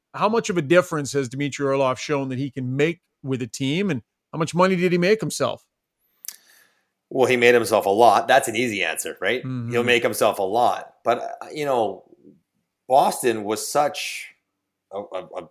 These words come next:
Speaker 2: unstoppable force in the regular season. I'm not saying anyone could have gone in there and did what he did. That's not true. But Tyler Bertuzzi looked like a,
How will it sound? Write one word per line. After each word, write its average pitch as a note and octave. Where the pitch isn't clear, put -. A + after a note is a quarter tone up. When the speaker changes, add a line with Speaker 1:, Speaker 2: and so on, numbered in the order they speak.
Speaker 2:
unstoppable A#2+
force C3
in -
the G2
regular F2+
season. G#2
I'm C3
not E3
saying G#2+
anyone B2
could G2+
have F#2
gone F#2+
in F2+
there F#2
and F2+
did F#2
what F2+
he F2+
did. G2
That's A2+
not A2+
true. G2
But C3
Tyler C#3
Bertuzzi A2+
looked G2
like G2
a, G2